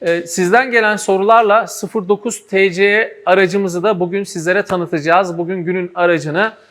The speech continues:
sıfır dokuz Renault Captur olarak belirledik. Sizlerle yolda detaylarını paylaşacağız. E, bir sıfırla i-, e, benzerlikleri neler, farklılıkları neler,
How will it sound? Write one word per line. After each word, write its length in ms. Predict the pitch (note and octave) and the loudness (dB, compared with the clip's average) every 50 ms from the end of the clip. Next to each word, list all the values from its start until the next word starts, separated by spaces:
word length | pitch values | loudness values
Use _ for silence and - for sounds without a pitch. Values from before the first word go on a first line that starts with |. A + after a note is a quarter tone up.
| _ _ _ | _ _ _
sıfır 420 | - - - G3 - - F3+ D#3 D3+ | -12 -4 -4 -4 0 0 -2 0 0
dokuz 540 | F3 E3+ - - G3 G#3+ G3+ - - - _ - F3+ | -2 -2 2 0 0 0 0 -6 -16 -16 _ -4 -2
Renault 320 | F3+ F3+ F#3 G3+ G3+ G3+ - - _ _ _ _ - - | 0 0 0 -2 -4 -6 -10 -20 _ _ _ _ 0 2
Captur 300 | G#3 G3 - - F#3 E3+ | 2 2 2 0 -2 0
olarak 560 | E3 D#3 D3 C#3+ E3 F#3+ G3+ - - D3 C#3+ | 0 2 2 4 2 2 2 -2 -6 -2 2
belirledik. 580 | E3+ F3+ F3+ F3+ F3 E3+ D#3+ D#3 E3 A3 A#3 - - - - - _ _ _ | 2 2 4 2 2 0 0 0 0 -2 -2 -4 -10 -20 -20 -20 _ _ _
Sizlerle 580 | - - - A3+ G#3+ G3+ G#3+ G#3+ G3+ F#3+ F#3 G3 | -14 -8 -6 -4 -2 2 4 4 4 4 4 4
yolda 600 | G3+ G3+ G3 G3 G#3 G#3+ G#3+ G3+ F3+ G#3+ A3 G#3 | 2 2 4 4 6 6 6 4 2 0 0 2
detaylarını 640 | G#3 G3+ - G#3 G3 F#3 F#3 F#3 F3+ F3 F3+ F#3+ | 0 0 2 2 2 2 2 0 0 -2 -4 -6
paylaşacağız. 880 | F#3 - F#3 E3+ D#3 D#3 D3 - D3 C#3+ F3 F3+ G3 G3+ - - - _ _ _ _ _ _ _ _ - | -2 0 2 2 2 0 -4 -8 -4 0 2 2 2 2 0 -8 -16 _ _ _ _ _ _ _ _ -6
E, 260 | - D3+ D#3 D#3 D3 | -4 -2 -2 -2 0
bir 120 | E3 G3+ F#3+ | -2 -2 -2
sıfırla 720 | - - G3 - - G3+ F#3+ F3+ F3 F3 F#3 F3+ F#3 F3+ F3 | 0 -2 -4 0 2 0 2 2 2 2 4 4 2 2 0
i-, 180 | F#3 F#3+ F3+ | -2 0 -2
e, 380 | F3+ - - E3 E3 D#3+ D#3+ D#3 D3 D3 | -2 -2 -2 -2 -2 -2 -4 -6 -8 -2
benzerlikleri 840 | E3+ D#3+ D#3+ E3 D#3+ D#3 F3 E3+ E3 D#3+ E3+ - - F3 E3+ F3 F3 | 0 0 2 2 0 2 2 2 2 0 -4 -4 -4 -4 -2 -2 -2
neler, 320 | E3 D3 C#3+ C#3+ D3 E3 - - - - - | -2 0 2 2 2 0 0 -6 -12 -4 0
farklılıkları 680 | E3+ E3+ E3 - - F3+ F3 - F#3+ F3 F3 F#3 F3+ | 0 0 0 0 -4 -6 -4 0 0 0 2 2 2
neler, 400 | D#3 C#3+ D3 F3 G#3+ G#3+ - | 2 2 4 4 2 2 -2